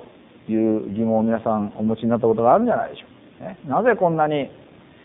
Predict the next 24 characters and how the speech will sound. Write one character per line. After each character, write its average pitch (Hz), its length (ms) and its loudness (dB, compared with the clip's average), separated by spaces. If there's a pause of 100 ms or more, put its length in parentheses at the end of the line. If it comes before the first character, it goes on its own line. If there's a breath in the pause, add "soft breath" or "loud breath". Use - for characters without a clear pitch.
(380 soft breath)
え 107 760 0 (2500)
ー、 - 20 -16
戦 120 160 -2
争 117 180 6
が 113 260 10
今 127 180 2
ま 131 80 2
で、 131 60 -10
い 123 40 -10
つ 139 60 -6
ま 135 100 2
で 139 60 4
も 139 140 4
あ 170 40 6
る 208 80 2
ん 196 60 0
だ 190 80 -2
ろ - 100 -4
う - 60 -10
か。 - 80 -20 (480)
な 147 180 4
ぜ、 185 340 6 (300)
え 95 500 -6
ー、 - 40 -20